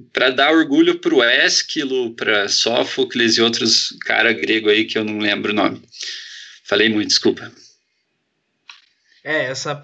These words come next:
Speaker 2: essa parte final aí que a gente, que ele, que o Nihad lê as cartas é especialmente,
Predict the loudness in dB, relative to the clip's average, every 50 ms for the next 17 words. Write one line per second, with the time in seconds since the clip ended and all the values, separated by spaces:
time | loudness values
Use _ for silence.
0 | -12 -10 -10 -10 -8 -6 -6 -6 -6 -4 -4 -4 -4 -4 -6 -10 -12 -12 -8 -6
1 | -4 -2 -2 -2 -2 -2 -4 -6 -8 -8 -6 -6 -6 -6 -8 -10 -10 -10 -8 -8
2 | -8 -8 -8 -10 -12 -16 -20 _ _ _ -4 -4 -4 -4 -6 -10 -12 -10 -8 -8
3 | -6 -6 -6 -6 -6 -8 -8 -6 -4 -4 -4 -4 -4 -4 -2 0 0 0 -2 -4
4 | -6 -4 -2 -2 -2 -2 -4 -4 -2 -2 -2 -2 -4 -8 -10 -10 -10 -10 -10 -12
5 | -10 -10 -10 -8 -8 -8 -6 -6 -8 -8 -10 -12